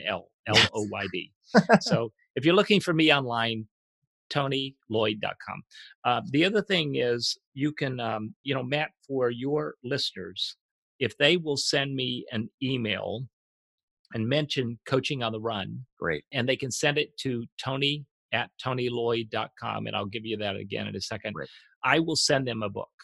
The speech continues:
Speaker 1: All they have to do is just send me an email. We'll correspond back and forth, and I'll send them a book. And it's this book, Crazy Good Advice, ten Lessons Learned from one hundred fifty Leading Social Entrepreneurs. Uh, somebody called it the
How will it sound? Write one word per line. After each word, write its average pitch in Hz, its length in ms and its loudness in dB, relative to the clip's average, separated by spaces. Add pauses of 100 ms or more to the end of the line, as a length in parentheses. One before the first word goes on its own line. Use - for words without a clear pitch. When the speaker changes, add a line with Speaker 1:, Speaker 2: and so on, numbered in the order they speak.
(600)
Speaker 1:
All 127 120 4
they 147 120 2
have 143 140 -4
to 147 80 -2
do 127 160 0
is 110 120 -6
just - 340 -6
send 151 260 4
me 156 120 2
an 139 60 0
email. 117 600 0 (100)
We'll 131 200 0
correspond 127 580 -2
back 117 180 0
and 113 140 -10
forth, 113 260 -4
and 110 100 -6
I'll 107 160 -2
send 120 240 -2
them 117 120 -6
a 113 80 -6
book. 101 220 -6 (140)
And 117 100 -4
it's 110 280 -6
this 117 280 -8
book, 127 200 -2
Crazy 139 340 -2
Good 127 180 -4
Advice, 110 520 -4
ten 139 120 -4
Lessons 131 380 -6
Learned 117 320 -6
from 110 140 -10
one 117 160 -4
hundred 120 320 -6
fifty 113 300 -6
Leading 117 300 -6
Social 113 420 -6 (100)
Entrepreneurs. 107 760 -6 (460)
Uh, 120 80 0
somebody 185 480 0
called 131 220 0
it 127 180 -2
the 117 180 -2